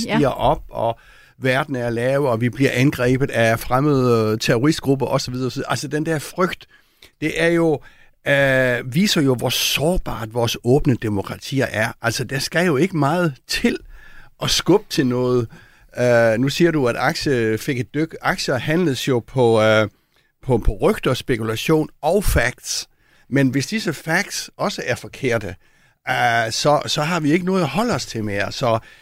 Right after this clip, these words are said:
Speaker 2: jeg vil ikke sige, at verden er lav, men, øh, men, øh, men, øh, det er i hvert fald vigtigt, at vi får nogle, øh,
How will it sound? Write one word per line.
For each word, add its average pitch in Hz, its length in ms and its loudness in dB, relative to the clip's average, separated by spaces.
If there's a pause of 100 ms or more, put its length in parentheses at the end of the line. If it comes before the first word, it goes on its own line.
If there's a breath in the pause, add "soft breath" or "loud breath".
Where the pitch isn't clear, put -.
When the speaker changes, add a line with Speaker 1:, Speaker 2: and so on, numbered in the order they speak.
(220 loud breath)
Speaker 2:
jeg 147 120 0
vil 156 60 4
ikke 180 120 2
sige, 208 140 -2
at 175 60 -2
verden 175 280 0
er 170 140 4
lav, 170 440 2 (420)
men, 147 320 2
øh, 127 460 4
men, 127 340 4
øh, 120 360 4
men, 123 320 2
øh, 120 80 0
det 120 120 -2
er 151 60 2
i 143 60 2
hvert 175 180 0
fald 160 120 -4
vigtigt, 175 320 -2
at 139 100 0
vi 143 100 -2
får 131 220 0
nogle, 117 500 0
øh, 107 300 0